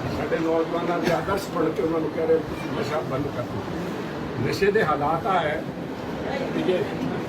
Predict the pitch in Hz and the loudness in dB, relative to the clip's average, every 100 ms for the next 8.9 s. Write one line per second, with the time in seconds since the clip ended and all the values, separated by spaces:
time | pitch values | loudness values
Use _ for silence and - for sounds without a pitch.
0 | 120 143 196 202 202 190 185 190 170 175 | 2 4 4 4 4 4 6 4 2 0
1 | - - - - - 175 196 175 196 - | 0 -4 -4 -2 0 0 2 2 2 -2
2 | - 135 156 185 175 - - 127 139 - | -2 0 2 2 2 0 -4 -6 -6 -2
3 | 185 160 190 180 165 - - - - - | -2 -2 0 2 2 -2 -6 -6 -6 -6
4 | - 180 - 170 147 160 185 190 175 196 | -4 -4 -4 -4 -2 -2 -2 2 2 4
5 | 170 147 156 160 131 123 - 151 139 - | 0 -2 -2 0 0 -2 -2 0 2 2
6 | 151 156 165 170 180 180 139 156 156 156 | 4 4 2 2 0 0 0 0 0 0
7 | 156 156 190 196 196 - - - - - | 0 2 2 2 0 -2 -2 -4 -6 -4
8 | 156 160 160 170 156 143 139 156 | -2 0 0 0 0 0 0 -2